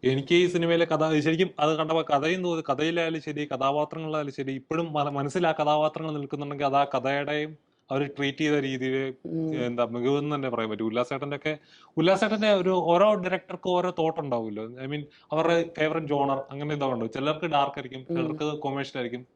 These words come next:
Speaker 1: ചിലർക്ക് റൊമാൻസ് ആയിരിക്കും. ഉല്ലാസേട്ടനുമായിട്ട് ഇത്ര നാൾ നിൽക്കുന്ന സമയം പുള്ളിക്കാരൻ ഏത് ടൈപ്പ് പടങ്ങളായിരിക്കും ചെയ്യാൻ ഇച്ചിരൂടെ ചേർന്നത്? ഇങ്ങനത്തെ ടൈപ്പ് പടങ്ങളായിരിക്കുമോ അതോ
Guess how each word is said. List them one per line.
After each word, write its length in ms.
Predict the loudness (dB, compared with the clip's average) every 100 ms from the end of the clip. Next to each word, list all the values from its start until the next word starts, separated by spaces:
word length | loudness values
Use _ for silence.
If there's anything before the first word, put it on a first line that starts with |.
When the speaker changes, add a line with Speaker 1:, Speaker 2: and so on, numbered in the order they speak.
| _
Speaker 1:
ചിലർക്ക് 340 | -6 -6 -2 0
റൊമാൻസ് 320 | 0 0 -2
ആയിരിക്കും. 280 | -4 -4 -8 _ _ -20 -8 0
ഉല്ലാസേട്ടനുമായിട്ട് 760 | 4 4 4 2 2 2 2
ഇത്ര 180 | 0 0
നാൾ 200 | 2 2
നിൽക്കുന്ന 260 | -2 -4 -4
സമയം 120 | -4
പുള്ളിക്കാരൻ 420 | -2 -2 -2 -2
ഏത് 220 | -2 -2 -2
ടൈപ്പ് 340 | -4 -2 -4
പടങ്ങളായിരിക്കും 560 | -2 -2 0 0 0 -6
ചെയ്യാൻ 240 | -6 -6
ഇച്ചിരൂടെ 380 | -6 -6 -4 -2 -2
ചേർന്നത്? 420 | -2 -2 -4 -4
ഇങ്ങനത്തെ 540 | -6 -6 -4 -2 -2 -2
ടൈപ്പ് 240 | -2 -4
പടങ്ങളായിരിക്കുമോ 640 | -4 -4 -2 -2 -2 -4
അതോ 320 | 0 0 -2